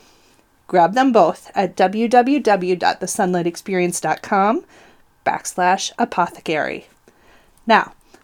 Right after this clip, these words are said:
on to our talk with Anne Swanson. Hey friends, welcome to Working in Yoga. Okay, I can't believe that I'm even gonna introduce this guest today because I actually teach from her book. So it's very, like, this full circle moment for me.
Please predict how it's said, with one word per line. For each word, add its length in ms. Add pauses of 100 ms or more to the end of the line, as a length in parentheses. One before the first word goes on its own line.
(180)
on 200
to 160
our 120
talk 460 (160)
with 220 (120)
Anne 540
Swanson. 720 (340)
Hey 280
friends, 400 (120)
welcome 520
to 140
Working 320
in 180
Yoga. 480
Okay, 380 (260)
I 80
can't 460
believe 340
that 140
I'm 180
even 220
gonna 140
introduce 360
this 160
guest 300
today 200
because 320
I 180
actually 320
teach 440
from 440
her 280
book. 380
So 200
it's 160
very, 280
like, 180
this 160
full 180
circle 320
moment 380
for 120
me. 220